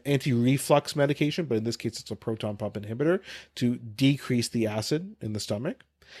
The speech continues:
And then you need to take two antibiotics to try and get rid of the H. pylori. So you really need a medical treatment. You can, afterwards, you can look into lifestyle changes, but you really need to do that. So usually it's a P P I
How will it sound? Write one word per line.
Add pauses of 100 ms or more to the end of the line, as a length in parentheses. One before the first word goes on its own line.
(160)
And
then
you
need
to
take
two
antibiotics (320)
to
try
and
get
rid
of
the
H.
pylori.
So
you
really
need
a
medical
treatment. (140)
You
can,
afterwards,
you
can
look
into
lifestyle
changes,
but
you
really
need
to
do
that.
So
usually
it's (320)
a
P
P
I